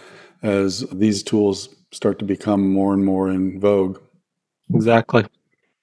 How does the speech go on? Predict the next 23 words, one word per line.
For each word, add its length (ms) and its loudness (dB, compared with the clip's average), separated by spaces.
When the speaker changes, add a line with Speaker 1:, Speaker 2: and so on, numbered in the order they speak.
Speaker 2:
Side 320 2
note, 380 4
where 240 6
were 60 4
you 200 4
during 420 0
Y 180 6
two 160 -4
K? 320 0
Were 160 -2
you, 300 0
uh, 220 -2
huddling 300 8
down 240 4
in 60 2
a 60 4
bunker? 520 6
Did 180 -2
you 40 2
have 80 0
some 140 -6
canned 360 2
goods? 320 6